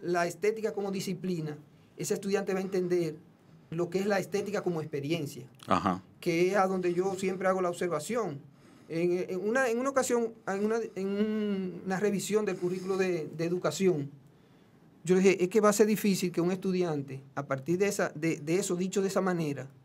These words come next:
Speaker 1: termine entendiendo la, la estética o viviendo la experiencia estética". O sea, él tiene información.
Speaker 2: Correcto.
Speaker 1: La estética en, en términos teóricos.
Speaker 2: Sí, en ese sentido sería similar como al, al estudiante que recibe un curso de ética,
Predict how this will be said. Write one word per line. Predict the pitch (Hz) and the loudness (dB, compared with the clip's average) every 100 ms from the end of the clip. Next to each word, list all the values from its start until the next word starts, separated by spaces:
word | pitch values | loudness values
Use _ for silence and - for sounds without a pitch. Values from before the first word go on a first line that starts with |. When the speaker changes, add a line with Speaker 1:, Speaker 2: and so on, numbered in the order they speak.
| - - - - - | -20 -20 -20 -16 -2
Speaker 1:
termine | 165 165 196 196 180 | 2 2 2 2 0
entendiendo | 180 175 160 160 208 180 151 | -2 -2 -2 0 0 0 0
la, | 143 120 | 0 -2
la | 143 143 | -2 -4
estética | 147 165 143 143 | -2 -6 -4 -4
o | 156 | 0
viviendo | 170 156 180 208 160 135 | 0 2 2 0 0 -2
la | 135 | -4
experiencia | 135 139 139 139 | -4 -4 -4 -6
estética". | 190 220 127 131 | -6 -6 -6 -6
O | |
sea, | 143 131 - - - | -4 -6 -8 -14 -6
él | 143 | -2
tiene | 175 185 | 0 0
información. | 180 190 185 175 139 175 214 185 139 - | 0 0 0 -2 -2 0 2 2 -4 -8
Speaker 2:
Correcto. | - 107 92 160 | -4 -2 0 2
Speaker 1:
La | |
estética | 160 175 175 190 202 196 | 2 0 -2 0 0 -2
en, | - 180 170 - | -2 -4 -6 -4
en | 170 151 | -2 -2
términos | 147 190 196 185 | 0 0 0 0
teóricos. | 160 175 220 160 - - - - - | 4 8 8 6 -2 -14 -18 -18 6
Speaker 2:
Sí, | 120 | 8
en | 123 | 12
ese | 135 160 | 10 10
sentido | 160 165 156 | 10 10 10
sería | 151 147 151 | 10 12 12
similar | 151 147 139 147 | 12 12 12 10
como | 139 131 120 117 | 8 6 8 10
al, | 107 101 - - | 8 6 0 -2
al | 107 117 | 6 8
estudiante | 123 131 156 156 | 10 10 10 8
que | 151 | 8
recibe | 135 165 151 | 10 12 12
un | 147 | 12
curso | 147 156 160 | 10 8 8
de | 160 170 | 10 10
ética, | 143 135 156 | 8 6 4